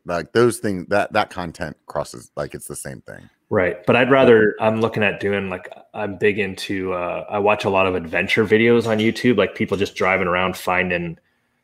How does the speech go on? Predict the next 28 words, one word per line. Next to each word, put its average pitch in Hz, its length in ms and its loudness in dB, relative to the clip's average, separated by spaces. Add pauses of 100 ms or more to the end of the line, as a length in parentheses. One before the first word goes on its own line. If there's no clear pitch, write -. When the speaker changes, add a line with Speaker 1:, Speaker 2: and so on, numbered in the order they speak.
(120)
Speaker 2:
you 107 100 -4
know, 85 380 -2 (360)
weird 92 300 0
places 85 560 -4
or, 80 180 -4
like, 78 380 -8
uh, 80 380 -4 (360)
Speaker 1:
Oh, 80 60 -2
I 78 200 0
Speaker 2:
you 78 60 -2
Speaker 1:
see - 60 -4
Speaker 2:
know, 82 80 0
Speaker 1:
what - 40 -4
you're 67 100 -8
Speaker 2:
like, 98 140 2
Speaker 1:
saying. 78 100 0
Speaker 2:
like, 95 200 0 (160)
like, - 380 -4 (140)
and 95 100 -8
stuff - 240 0
like 90 160 -2
that. 92 220 2
And 85 80 2
I've 82 80 0
Speaker 1:
Mm-hmm. - 80 -2
Speaker 2:
kind 101 160 2
of 82 80 -2 (180)
been 85 460 -6